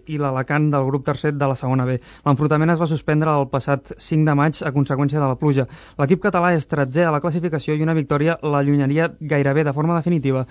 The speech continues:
de la zona baixa de la taula. Tot i això, el tècnic Ramon Moya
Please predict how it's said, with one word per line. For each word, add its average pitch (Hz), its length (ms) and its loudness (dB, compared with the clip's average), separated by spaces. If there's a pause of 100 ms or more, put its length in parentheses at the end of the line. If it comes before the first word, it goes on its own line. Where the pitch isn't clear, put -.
(280)
de 135 140 -2
la 131 160 2
zona 143 160 2
baixa 131 240 -2
de 117 80 -6
la 110 80 -6
taula. 113 240 -6
Tot 131 160 -2
i 131 80 0
això, 143 160 -2
el 131 80 -4
tècnic 143 480 -2
Ramon 135 400 0
Moya 143 300 -2